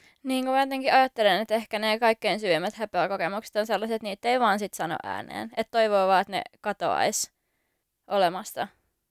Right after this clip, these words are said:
Et ei niitä niinku sano ääneen, kun kysytään tällaista kysymystä. Mut ne, mitä mul tuli mieleen, niin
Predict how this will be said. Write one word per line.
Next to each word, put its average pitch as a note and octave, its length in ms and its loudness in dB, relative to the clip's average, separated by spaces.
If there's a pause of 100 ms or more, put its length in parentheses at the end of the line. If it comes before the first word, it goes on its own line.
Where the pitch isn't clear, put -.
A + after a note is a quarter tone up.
(220)
Et G3 180 -4
ei F#3+ 220 2
niitä F#3+ 260 0
niinku F3 400 -2 (680)
sano F#3+ 180 -2
ääneen, F3 500 2
kun C#3+ 160 -2 (220)
kysytään E3+ 380 -2
tällaista E3+ 360 0
kysymystä. G3+ 540 -2 (1160)
Mut A3+ 200 -4
ne, A#3 120 2
mitä A#3 220 2
mul A3+ 200 2
tuli G#3 240 0
mieleen, F#3 600 0
niin E3+ 440 -2